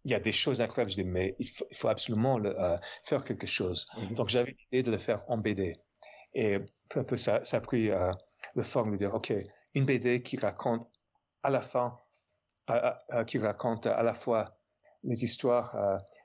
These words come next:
Speaker 1: de mon père, euh, enfant, de mon grand-père, euh,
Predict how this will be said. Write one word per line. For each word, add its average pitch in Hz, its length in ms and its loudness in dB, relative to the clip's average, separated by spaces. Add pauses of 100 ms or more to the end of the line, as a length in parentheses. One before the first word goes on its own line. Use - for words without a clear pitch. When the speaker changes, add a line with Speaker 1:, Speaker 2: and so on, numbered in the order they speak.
Speaker 1:
de 107 60 -2
mon 101 160 2
père, 123 480 0
euh, 107 40 0
enfant, 131 540 -2 (300)
de 131 60 0
mon 101 260 2
grand-père, 110 760 0
euh, 95 220 -2